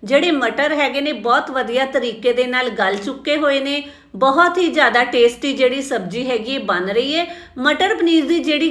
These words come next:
ਗ੍ਰੇਵੀ ਹੁੰਦੀ ਹੈ ਉਹ ਥੋੜ੍ਹੀ ਗਾੜੀ ਹੀ ਵਧੀਆ ਲੱਗਦੀ ਹੈ, ਇਸ ਲਈ ਮੈਂ ਇਸ ਨੂੰ ਬਿਲਕੁਲ ਵੀ ਪਤਲੇ ਨਹੀਂ ਕਰਾਂਗੀ। ਤੇ ਹੁਣ ਇਸ ਦੇ ਵਿੱਚ ਮੈਂ ਢਾਈ ਸੌ ਗ੍ਰਾਮ ਪਨੀਰ ਪਾ ਦਿੱਤਾ ਹੈ। ਢਾਈ ਸੌ ਗ੍ਰਾਮ ਪਨੀਰ ਪਾਉਣ ਤੋਂ ਬਾਅਦ ਹੁਣ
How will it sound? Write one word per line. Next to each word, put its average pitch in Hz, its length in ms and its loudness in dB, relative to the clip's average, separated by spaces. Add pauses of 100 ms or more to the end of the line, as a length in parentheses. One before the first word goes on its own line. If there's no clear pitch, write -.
ਗ੍ਰੇਵੀ 240 400 2
ਹੁੰਦੀ 277 300 -2
ਹੈ 349 60 0
ਉਹ 370 60 -4
ਥੋੜ੍ਹੀ 311 300 0 (100)
ਗਾੜੀ 226 300 2
ਹੀ 330 180 2
ਵਧੀਆ 226 360 0
ਲੱਗਦੀ 180 440 -2
ਹੈ, 185 60 -4 (240)
ਇਸ 302 220 -4
ਲਈ 359 100 0
ਮੈਂ 359 140 0
ਇਸ 359 180 -4
ਨੂੰ 349 140 -2
ਬਿਲਕੁਲ 285 360 -2
ਵੀ 349 140 0
ਪਤਲੇ 226 400 -2
ਨਹੀਂ 226 160 -6
ਕਰਾਂਗੀ। 226 440 -2 (320)
ਤੇ 285 140 2
ਹੁਣ 381 220 2
ਇਸ 339 160 0
ਦੇ 285 160 0
ਵਿੱਚ 285 260 -6
ਮੈਂ 320 180 0
ਢਾਈ 285 300 0
ਸੌ 349 220 -4
ਗ੍ਰਾਮ 269 440 2 (320)
ਪਨੀਰ 240 320 0
ਪਾ 226 200 2
ਦਿੱਤਾ 196 300 -2
ਹੈ। 415 140 2 (3750)
ਢਾਈ 262 220 6
ਸੌ 381 220 -2
ਗ੍ਰਾਮ 294 340 2
ਪਨੀਰ 277 380 -4
ਪਾਉਣ 247 320 0
ਤੋਂ 254 180 -2
ਬਾਅਦ 247 420 2
ਹੁਣ 311 360 -2